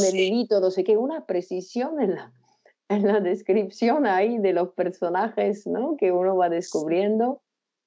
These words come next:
Speaker 1: Digo, que te enrollaste ahí a la
Speaker 2: Ah,
Speaker 1: descripción
Speaker 2: como,
Speaker 1: de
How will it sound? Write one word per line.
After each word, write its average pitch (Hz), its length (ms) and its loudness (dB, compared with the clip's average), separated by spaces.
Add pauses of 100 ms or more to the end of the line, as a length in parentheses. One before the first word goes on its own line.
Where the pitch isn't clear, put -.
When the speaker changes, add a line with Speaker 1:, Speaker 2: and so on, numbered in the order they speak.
(1300)
Speaker 1:
Digo, 185 240 4
que 170 100 4
te 170 120 2
enrollaste 185 760 2
ahí 196 240 2
a 214 60 2
la 180 160 2
Speaker 2:
Ah, - 40 0
Speaker 1:
descripción 175 640 -4
Speaker 2:
como, 190 160 0
Speaker 1:
de 170 80 -14